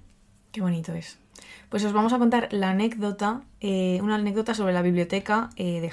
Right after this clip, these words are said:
Harvard, que es la que acaba de contar Inés, que, que iba a Leguín cuando estudiaba, porque Leguín menciona que era casi un milagro que la dejaran entrar en esa biblioteca siendo ella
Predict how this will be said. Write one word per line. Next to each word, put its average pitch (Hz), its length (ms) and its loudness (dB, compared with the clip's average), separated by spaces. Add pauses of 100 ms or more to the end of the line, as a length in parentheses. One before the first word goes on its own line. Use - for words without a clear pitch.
Harvard, 202 380 2
que 170 180 -4
es 175 80 -6
la 175 140 -4
que 175 140 -2
acaba 170 260 -4
de 170 100 -4
contar 170 260 -4
Inés, 175 380 -4
que, 175 240 -8
que 170 120 -8
iba 170 260 -2
a 165 40 -4
Leguín 170 280 -2
cuando 165 200 -4
estudiaba, 185 480 -2 (300)
porque 226 300 4
Leguín 220 260 4
menciona 214 520 2
que 196 100 -2
era 208 120 0
casi 202 220 -2
un 208 80 2
milagro 180 340 0
que 190 120 -4
la 175 80 0
dejaran 180 340 -2
entrar 185 320 2
en 180 120 2
esa 180 180 -2
biblioteca 214 540 -2
siendo 208 340 0
ella 233 300 0